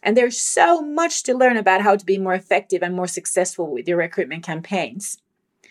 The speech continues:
And if you are a talent acquisition professional and recruitment marketing is what you do,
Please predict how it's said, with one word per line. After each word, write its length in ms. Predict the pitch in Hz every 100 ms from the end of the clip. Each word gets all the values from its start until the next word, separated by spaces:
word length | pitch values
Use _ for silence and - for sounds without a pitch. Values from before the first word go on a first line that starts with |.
| - - - - -
And 200 | - 190
if 120 | 214
you 180 | 208 302
are 120 | 330
a 40 | 262
talent 240 | 254 240
acquisition 460 | 196 202 - 165 151
professional 840 | 147 - 302 - 311 311 311 311 -
and 180 | 180 180
recruitment 380 | 180 202 180
marketing 380 | 185 208 208 165
is 160 | 160 156
what 160 | 170
you 220 | 185 165 156
do, 360 | 254 320 403